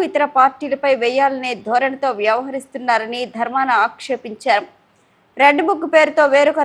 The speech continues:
రాజ్యాంగాన్ని రూపొందించుకొని ప్రశ్నిస్తున్న వైఎస్ఆర్సీపీ నేతలను వేధించడమే పనిగా పెట్టుకున్నారని ఫైర్ అయ్యారు. ఇలాంటి సమయంలో ఎవరూ ఆందోళన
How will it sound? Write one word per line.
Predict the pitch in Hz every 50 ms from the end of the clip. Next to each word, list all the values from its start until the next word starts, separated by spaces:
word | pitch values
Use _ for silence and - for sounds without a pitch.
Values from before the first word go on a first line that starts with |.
| 285 254
రాజ్యాంగాన్ని | 247 247 254 233 247 302 302 294 269 285 302 320 330 294 - 240
రూపొందించుకొని | 277 277 - 302 294 262 269 254 247 - - 269 262 285 311 339
ప్రశ్నిస్తున్న | 330 330 - 254 247 254 - 294 294 294 - - - 277 277 262 254 226 196
వైఎస్ఆర్సీపీ | 226 254 285 302 320 311 - - 285 262 247 - - 269 254 - 269 247 220 220
నేతలను | 233 269 285 - 330 330 330 311 262 220
వేధించడమే | 214 233 254 302 294 269 - 285 262 277 285 277
పనిగా | 269 269 226 220 226 262 269 294
పెట్టుకున్నారని | 277 277 - 220 - - - 247 247 247 240 233 233 240 262 285 302 285 294 -
ఫైర్ | 240 185 196 220 226 247
అయ్యారు. | 240 240 240 233 240 233 - - _ _ _ _ _
ఇలాంటి | 202 196 220 254 285 294 330 330 -
సమయంలో | 302 285 294 294 294 285 277 285 285 285 262 254
ఎవరూ | 247 269 277 294 269 233 233
ఆందోళన | 254 262 254 285 277 277 285